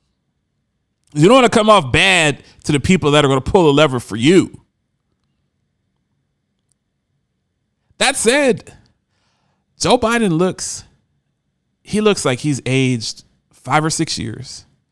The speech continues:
in the last five or six months. He looks really, really worn down. He looks physically beaten down. I know that he's in good shape. He's in much better shape physically than Donald Trump. But he looks bad.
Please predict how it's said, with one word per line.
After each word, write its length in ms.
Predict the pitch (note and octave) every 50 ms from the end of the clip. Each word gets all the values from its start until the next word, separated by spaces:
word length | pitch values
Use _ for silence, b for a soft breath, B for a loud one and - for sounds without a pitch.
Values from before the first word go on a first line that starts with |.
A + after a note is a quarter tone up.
| _ _ _ _ _ _ _ -
in 80 | - G2+
the 60 | F#2
last 240 | F#2+ A#2 A#2 - -
five 200 | - G#2 G#2 A2
or 60 | A#2
six 240 | - - D#2+ - -
months. 320 | - - - - - -
He 160 | - - C3+
looks 240 | C3+ B2 - - - -
really, 640 | D#2 E2+ A2+ C3+ C#3 C3 C3+ B2+ B2+ C3 C3 C3+ _ _ _ _ _ _ _ _ _ _ _ _
really 280 | D#2+ G#2+ G#2+ G#2+ G#2+
worn 300 | G#2 G#2 A#2 A#2 A#2 A2+
down. 580 | G2 B2 C3 C#3 D3+ D#3+ D#3+ D#3+ D#3 D3+ G3+ - _ _
He 100 | - A#2
looks 220 | A2 G2 - -
physically 480 | - - C#3 C3+ B2+ C#3 - B2+ B2 G#2+
beaten 400 | F#2+ - B2+ D3 - - D3+ C3
down. 420 | C#3 C#3+ D3+ D3+ D3+ D3+ D3+ C#3+ b b b b b
I 60 | - C#3
know 120 | D3+ C#3+
that 80 | C3 B2+
he's 180 | C3+ A#2+ F#2+
in 80 | F2 D2
good 180 | - C#3 C3+
shape. 260 | - - C#3+ C#3+ D3 C3
He's 120 | A2 G2+
in 60 | D2+
much 260 | E2 C3+ D3+ - _ -
better 220 | G#2+ B2 B2+ A#2
shape 420 | - - - A2+ A#2+ A2 - _ _ _ _
physically 380 | - G#2+ A2 A2 A#2 - A2 G#2+
than 140 | F#2 F#2+ -
Donald 260 | F2 G2 A#2+ A2 D#2+
Trump. 380 | - - G#2+ A#2 A#2 _ - _ _ _ _ _ _ _ _ _ _ _ _ _ _ _ _ _ _ _ _ _ _ _ _ _ _ _ _ _ _
But 120 | - A#2 C3+
he 100 | G3+ A3
looks 160 | - - -
bad. 640 | - G2+ F#2 G#2+ C3+ D3 A2+ F2 - - _ -